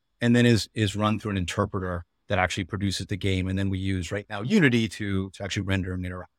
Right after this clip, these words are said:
with the, the application. Um, and so in that, like, framework or schema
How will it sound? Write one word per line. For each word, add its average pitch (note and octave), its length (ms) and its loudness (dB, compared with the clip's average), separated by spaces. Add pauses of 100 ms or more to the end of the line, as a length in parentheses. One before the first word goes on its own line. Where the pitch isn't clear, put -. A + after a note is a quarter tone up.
with F2+ 160 -12
the, F#2 300 -12
the F#2 80 -10
application. - 580 -12 (560)
Um, G#2+ 320 2
and A#2+ 140 2
so B2 260 6
in D3 200 6
that, B2 240 6 (120)
like, G2 340 0 (200)
framework A2+ 500 4
or F#2+ 100 -4
schema A#2 640 4